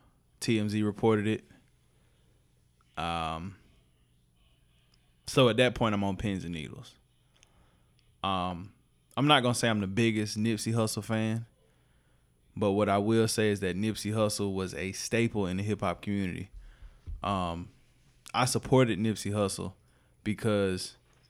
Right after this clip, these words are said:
he was doing things that me as a black man, as a black man wanting to become an entrepreneur,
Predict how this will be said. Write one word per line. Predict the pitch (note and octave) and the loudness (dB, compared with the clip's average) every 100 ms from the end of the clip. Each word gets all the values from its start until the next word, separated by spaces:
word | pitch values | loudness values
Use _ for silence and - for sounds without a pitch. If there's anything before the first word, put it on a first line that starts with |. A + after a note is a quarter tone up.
| _ _ _ _ | _ _ _ _
he | - C3 | 4 6
was | A#2+ A2 | 6 4
doing | A2+ A2 G2+ | 2 0 0
things | A2 G#2+ G#2 G2+ | -2 -2 -2 -2
that | F#2+ D#2+ | -2 -2
me | G#2 A#2+ A2+ | 2 4 4
as | G2 | 0
a | |
black | F#2 G#2+ G#2+ F#2+ | -2 -2 -2 -2
man, | G#2 G2+ G2+ | -4 -4 -4
as | G2+ F#2 | -4 -6
a | F#2 | -10
black | - A2 G2 | -4 -2 -2
man | G2+ G2 | -2 -2
wanting | G2+ E2+ | -2 -4
to | F2 | -4
become | - G2+ | -2 -2
an | F2+ | 0
entrepreneur, | G#2 - G2 A2 G#2+ G2 | -2 -4 -2 0 0 -2